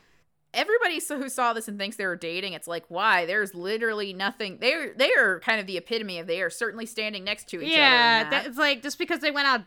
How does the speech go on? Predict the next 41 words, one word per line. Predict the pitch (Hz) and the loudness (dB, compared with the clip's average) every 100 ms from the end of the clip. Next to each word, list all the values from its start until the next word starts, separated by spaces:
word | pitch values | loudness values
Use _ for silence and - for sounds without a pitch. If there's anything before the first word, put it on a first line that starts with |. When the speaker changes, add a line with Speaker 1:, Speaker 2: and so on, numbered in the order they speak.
| _ _ - | _ _ 0
Speaker 2:
diving | 214 226 269 247 214 196 | 2 4 2 -2 -4 -6
all | 185 | -10
together, | 202 202 202 202 220 | -10 -6 -4 -4 -6
it's | 226 | -8
like | 233 | -6
they've | 254 240 | -4 -4
been | 269 254 | -4 -8
friends | - 302 359 339 285 | -6 -2 -2 -2 -6
for | - 277 | -8 -8
years. | 240 247 359 415 302 240 214 190 180 185 - - - - _ _ _ _ _ _ _ _ _ _ _ | -6 -4 2 6 6 4 0 -6 -14 -18 -20 -20 -20 -20 _ _ _ _ _ _ _ _ _ _ _
Speaker 1:
Yeah, | 233 202 156 | -10 -8 -8
like, | 175 175 - | -6 -6 -6
you | 196 | -10
guys | 202 214 214 | -2 -2 0
don't | 233 220 | -4 -6
go | 233 208 | -6 -6
diving | 180 175 226 220 | -2 -2 -2 -6
with | 208 196 | -8 -8
your | 180 | -10
friends? | - 185 233 285 311 254 | -6 -2 -2 -4 -6 -6
Speaker 2:
Yeah, | 269 240 202 208 | -6 -6 -8 -12
it's, | - | -18
it's, | 233 - | -20 -20
it's | 233 - - | -20 -20 -10
Speaker 1:
Or | 185 180 | -4 -4
do | 180 208 233 - | -4 -6 -6 -6
shit | 254 247 | -4 -2
with | 254 | -2
your | 262 | -4
friends? | 262 269 269 233 | -4 -4 -4 -4
I | |
mean, | 196 170 - _ _ _ | -6 -8 -14 _ _ _
we | |
can't | - 202 | -8 -8
do | 185 | -6
shit | 165 - - | -8 -8 -4
with | 175 | -4
our | 165 | -4
friends | 185 165 160 | -6 -6 -6
right | 156 147 | -8 -2
now. | 208 240 165 165 208 226 | 2 4 4 0 -2 -4